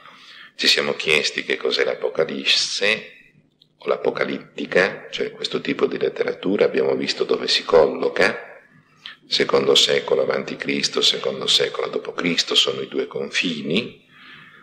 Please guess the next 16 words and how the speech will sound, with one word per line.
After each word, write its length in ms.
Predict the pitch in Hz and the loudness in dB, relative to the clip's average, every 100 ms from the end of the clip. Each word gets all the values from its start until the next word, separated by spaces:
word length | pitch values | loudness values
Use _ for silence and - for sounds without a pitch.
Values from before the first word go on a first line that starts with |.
| _ _ | _ _
Poi 160 | 71 | 6
abbiamo 380 | 67 71 69 69 | 6 6 6 6
visto 260 | 71 - - | 4 2 0
alcune 340 | - 71 67 | 2 0 0
caratteristiche 880 | - - - - 71 69 - 135 - | 0 0 0 0 0 -2 -4 -6 -4
generali, 800 | - 67 67 73 71 - 76 85 | -2 0 2 4 4 0 -4 0
soprattutto 600 | - - - - 71 - | 2 2 0 0 -2 -4
il 80 | - | -4
linguaggio. 1040 | 69 67 71 73 65 - - 76 135 190 - - - _ _ _ - _ _ _ _ - - - | -4 2 4 6 4 -2 -2 4 4 4 -4 -16 -20 _ _ _ -20 _ _ _ _ -20 -20 -4
La 120 | 71 | 2
pseudonimia 880 | - 80 78 76 73 73 78 80 73 | 4 4 4 4 2 0 0 4 6
l'abbiamo 380 | 69 - 71 71 | 4 4 4 4
vista 440 | 73 78 - 71 67 | 0 -2 0 0 0
proprio 440 | - 71 - 71 | 4 4 4 -2
per 400 | - 69 69 - | 2 2 4 4
sorridere, 1120 | - - - 82 78 67 67 67 90 - - | 4 2 0 -2 -2 0 2 2 2 -2 -14